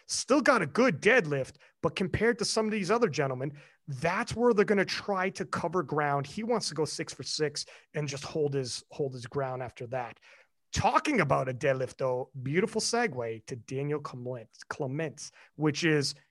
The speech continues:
a ridiculous deadlift. Um, I mean,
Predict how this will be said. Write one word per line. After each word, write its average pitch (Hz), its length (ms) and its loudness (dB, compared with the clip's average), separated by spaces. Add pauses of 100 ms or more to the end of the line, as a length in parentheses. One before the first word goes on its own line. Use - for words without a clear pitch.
(320)
a 147 180 6
ridiculous 143 1500 0
deadlift. 117 520 -8 (580)
Um, 143 540 6 (580)
I 202 160 8
mean, 185 340 4